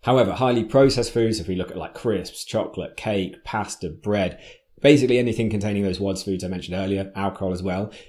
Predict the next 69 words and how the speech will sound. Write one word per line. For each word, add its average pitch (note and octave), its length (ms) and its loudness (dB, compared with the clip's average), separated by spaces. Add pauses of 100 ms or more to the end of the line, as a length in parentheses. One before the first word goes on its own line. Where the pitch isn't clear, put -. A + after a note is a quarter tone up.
(100)
you'll A#2 160 2
absorb A#2+ 360 2 (240)
all D#3+ 280 8
of G#2+ 100 4
the - 80 -4
calories G2 360 -2
from F#2 260 -4
it, - 340 -6
and G#2+ 140 -4
they'll G#2+ 100 -2
digest G2+ 460 0
really, G#2 320 2
really F2+ 200 -2
quickly. D#2 520 -10 (460)
And G#2 260 -2
it's A2+ 140 -4
kind D3 240 2
of A#2+ 80 2
like A#2+ 220 0
throwing G#2+ 520 0
petrol - 340 -4
on G2 120 0
a F#2 40 -4
fire. F2 380 -4
If - 100 -10
you G#2+ 60 -2
wanna A#2 200 0
keep A2 180 -2
a G2+ 40 -2
fire G#2+ 300 0
going, G#2 440 -2 (260)
you G2 120 -4
could A2+ 200 -4
throw A2+ 160 2
petrol G#2+ 340 -2
on G#2 80 -2
it. G#2+ 180 -6 (100)
There'll F#2+ 120 -4
be G2+ 80 -2
a G2+ 60 0
massive B2 440 -4
burst G2+ 240 0
of F2+ 60 -2
energy, F#2 340 -2
and F2+ 140 -6
then F#2 140 -2
that'll F2 180 -6
be E2+ 160 -8
gone. E2+ 220 -4
And D2+ 100 -8
then F2 80 -4
you F2 80 -4
need F2+ 120 -4
to - 60 -16
put E2+ 160 -8
more F#2 200 -4
petrol - 340 -12
on D2 80 -10
it, - 180 -16
and F2 120 -6
more F#2+ 180 -2
petrol D#2+ 320 -10
on D2+ 60 -10
it, D2 100 -12
and E2+ 80 -10
more E2+ 160 -6
petrol - 300 -12
on D2 80 -10
it. - 180 -16